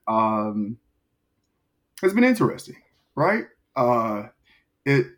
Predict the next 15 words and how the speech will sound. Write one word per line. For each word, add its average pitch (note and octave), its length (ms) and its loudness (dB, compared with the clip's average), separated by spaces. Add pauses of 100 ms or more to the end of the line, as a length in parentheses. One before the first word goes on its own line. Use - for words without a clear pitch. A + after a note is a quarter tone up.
it D3 140 2
has C#3 300 4
gone C3 260 4
from B2+ 140 2
what B2 100 2
I've B2+ 180 0
just A#2+ 200 -2
explained B2 340 -2
to B2 80 -4
you G#2 80 0
before A#2 720 0
to B2 80 -4
where A#2 460 0 (560)
people C3+ 480 2
are A#2 400 2